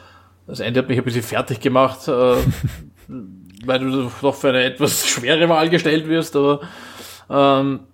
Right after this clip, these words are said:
es war wirklich cool. Also das, da muss ich Ihnen, da muss ich wirklich, äh, den Machern gratulieren zu diesem Werk.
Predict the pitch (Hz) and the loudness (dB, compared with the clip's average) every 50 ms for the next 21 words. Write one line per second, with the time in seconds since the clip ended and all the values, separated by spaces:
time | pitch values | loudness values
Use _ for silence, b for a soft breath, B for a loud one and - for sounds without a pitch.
0 | _ _ _ - - 101 117 - - 147 151 143 139 170 170 175 165 - - 156 | _ _ _ -20 -16 -12 -12 -6 -2 2 2 2 2 0 -2 -2 -8 -6 -4 -2
1 | 135 127 131 127 127 139 131 - - - 143 135 147 147 151 143 156 156 147 147 | -2 -2 -2 -2 -4 -8 -10 -10 -4 -2 0 0 0 2 2 2 4 4 4 2
2 | 143 147 139 143 139 143 139 135 139 147 127 - - 135 131 - 135 123 - - | 2 0 0 0 2 2 0 -2 -4 -8 -10 -8 -8 -8 -6 -4 -6 -6 -8 -6
3 | - 101 117 120 113 107 107 120 127 131 131 139 131 - - 127 127 120 113 127 | -2 0 2 2 4 2 2 0 -2 -4 -8 -12 -12 -12 -10 -8 -8 -8 -8 -8
4 | - 127 123 - - 127 123 123 - - 127 - 139 135 135 135 127 113 - - | -6 -6 -6 -6 -6 -8 -8 -8 -8 -10 -10 -8 -8 -8 -6 -6 -8 -8 -10 -12
5 | 113 110 113 113 117 113 - - 101 - | -12 -10 -10 -8 -6 -6 -6 -6 -8 -10